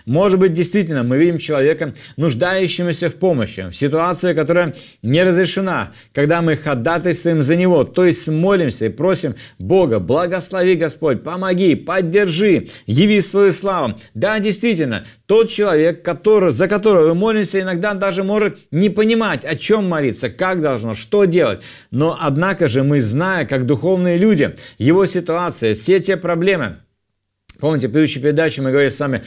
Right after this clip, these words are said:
о молитве веры, которая исцелит болящего, да? Там надо призвать пресвитеров церкви, чтобы они, помазавшие его елеем и так далее. То есть очень важно понимать, что иногда человек сам, находясь в той или иной сложной ситуации или проблеме,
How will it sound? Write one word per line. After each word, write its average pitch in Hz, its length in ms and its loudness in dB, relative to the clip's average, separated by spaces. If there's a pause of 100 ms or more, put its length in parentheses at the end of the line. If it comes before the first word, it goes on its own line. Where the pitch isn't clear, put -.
(160)
о 131 120 -4
молитве 147 400 2
веры, 165 240 4
которая 139 460 0 (120)
исцелит 147 500 2
болящего, 131 480 0
да? 143 140 0
Там 131 200 -4
надо 127 200 -4
призвать 147 400 -2
пресвитеров 147 500 -2
церкви, 143 440 -2 (260)
чтобы 143 240 0
они, 160 160 0
помазавшие 151 920 -2 (120)
его 151 220 2
елеем 160 300 2
и 131 100 -6
так 156 120 0
далее. 117 280 0 (200)
То 170 60 2
есть 175 140 2
очень 190 240 0
важно 175 340 0
понимать, 180 380 0
что 143 340 -2
иногда 165 460 -2
человек 180 440 0
сам, 226 460 -4 (240)
находясь 175 520 0
в - 100 -18
той 190 260 4
или 160 160 2
иной 165 160 0
сложной 156 440 0
ситуации 170 760 -2
или 160 160 4
проблеме, 156 560 0